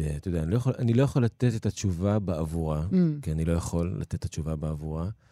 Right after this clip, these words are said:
Speaker 1: אה, אני חושב אבל שבזמן העריכה של הסרט הזה, אה, המחשבות המשותפות של רונית ושלי לאורך החיים שלנו, גם כאחים, אבל בעיקר כיוצרים, ואנשים שניהלו דיאלוג אומנותי מאוד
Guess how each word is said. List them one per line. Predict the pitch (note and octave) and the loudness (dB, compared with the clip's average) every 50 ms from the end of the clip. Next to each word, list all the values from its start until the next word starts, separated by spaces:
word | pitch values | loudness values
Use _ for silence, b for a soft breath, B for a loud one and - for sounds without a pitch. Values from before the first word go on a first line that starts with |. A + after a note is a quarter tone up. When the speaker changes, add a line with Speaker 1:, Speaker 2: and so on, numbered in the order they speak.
| b b b b b b b _ - | b b b b b b b _ -4
Speaker 1:
אה, | E2 E2+ E2+ E2+ F2 F2 F2 F2 F#2+ - E2 | -2 0 0 2 0 0 0 -2 -2 -4 -4
אני | F2+ F2+ F#2+ | -4 -4 -4
חושב | - - - F2 - - C#3 C#3 C3+ C3 A#2 | -4 -4 -8 -6 -2 -2 0 0 0 0 0
אבל | G#2+ G#2+ G2+ F#2+ E2+ | 0 0 0 0 0
שבזמן | - - - F#2+ F2+ F2+ F2 F2 F2 F2 F2 E2+ E2+ E2 D#2 F#2+ F2 E2 G2+ G2+ G#2+ A2 G#2+ G#2 | -4 -4 -2 0 0 2 0 0 0 0 -2 -2 -4 -4 -4 -4 -4 -2 -2 0 0 0 2 2
העריכה | G2+ F#2+ F#2 E2+ E2+ E2+ - - - A#2+ | 0 0 0 -2 -4 -6 -6 -2 -2 -2
של | A#2+ - G#2 F#2 | 0 0 -2 -2
הסרט | F2+ - - F2+ E2 D#2+ D#2+ - | -2 -2 -2 0 0 0 -2 -2
הזה, | E2+ D#2+ D#2 D#2+ E2 F2+ G2+ - b b b b b b b b b b _ - | -4 -4 -2 -2 -4 -4 -6 -8 b b b b b b b b b b _ -8
אה, | D#2+ D#2+ D#2+ D#2+ D#2+ E2 E2 E2 D#2+ D#2+ E2 E2 E2 D#2+ - - | -4 -2 -2 0 0 0 0 0 0 -2 -2 -2 -4 -4 -6 -8
המחשבות | - F2+ F2+ E2+ F2+ - - G#2 F#2 A2+ A#2 - | -8 -8 -6 -6 -6 -4 -2 0 2 2 2 2
המשותפות | A2 G2+ - - F2+ - E2+ - - A#2 A2+ - | 0 -2 0 -2 -4 -4 -6 -2 0 0 0 2
של | - G#2 E2 | 0 -2 0
רונית | E2 F2 F2+ G#2 G#2+ G#2+ - E2 | 0 2 2 2 2 0 0 -6
ושלי | E2+ - - - F2 F2+ G2+ G#2 G2 E2+ b b b b b b b b b - - | -8 -6 -2 -2 0 2 4 2 2 0 b b b b b b b b b -10 -6
לאורך | E2 E2 F2 F#2+ F#2+ G#2 G2 F2+ - G2+ | -2 0 0 2 0 0 0 -2 -4 -4
החיים | F2+ E2+ E2 D#2+ - - F2 F#2 F#2+ | -2 -2 -2 -4 -4 -4 -4 -2 -2
שלנו, | - - F#2 F2 E2 E2+ E2 | -2 -2 -2 -2 -2 -2 -2
גם | F#2 F#2+ G2 | -2 -4 -2
כאחים, | - - F2+ E2+ - - A2+ G#2 F#2 | 0 -2 -2 -2 -2 0 0 0 0
אבל | F2 D#2+ F2 E2+ | 0 -2 -2 -2
בעיקר | D#2+ F2 E2+ - - A2 G#2+ | -2 -2 -2 0 0 -2 -2
כיוצרים, | - - G2 E2+ E2+ - - - B2 B2+ A#2 G2 E2+ E2 | 0 0 0 0 0 -2 -2 0 0 2 2 0 0 -2
ואנשים | D#2+ F2+ F2 F2 - - A2+ | -2 -2 -2 -2 -2 -4 -6
שניהלו | G#2 - G2+ F#2+ F#2 F2+ F2 F#2+ G#2+ A#2+ B2 A2+ | -2 -2 0 0 2 2 2 2 2 2 2 2
דיאלוג | G2 E2+ G2 F2+ F#2 G2+ G2 G2+ | 2 2 2 2 2 0 0 0
אומנותי | G2+ F#2 F#2 F2 E2+ E2+ - - B2 A#2+ A2+ G#2+ | -2 -2 -2 -2 -4 -6 -2 -2 0 0 2 0
מאוד | G2 F#2+ F#2 F#2 G2+ G#2 G2 F2 | 0 0 0 0 0 -2 -2 -4